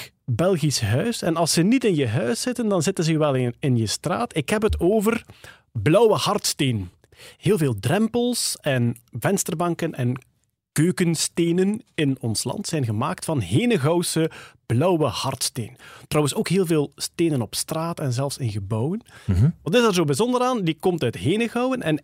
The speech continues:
Speaker 1: Henegouwen was driehonderdzestig miljoen jaar geleden een soort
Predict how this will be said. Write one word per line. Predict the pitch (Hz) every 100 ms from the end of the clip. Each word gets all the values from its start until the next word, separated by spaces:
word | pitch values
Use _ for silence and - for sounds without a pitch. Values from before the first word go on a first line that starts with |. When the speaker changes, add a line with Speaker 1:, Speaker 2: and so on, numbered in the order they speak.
| _
Speaker 1:
Henegouwen | - 95 175 254 226 226 214 190
was | 180 208 -
driehonderdzestig | 139 180 247 214 185 156 - - 226 - 220 -
miljoen | 196 180 220 214
jaar | 202 185
geleden | 156 143 139 147 214 262 - _ _ _ - - _
een | - 147
soort | - - 233 247 - -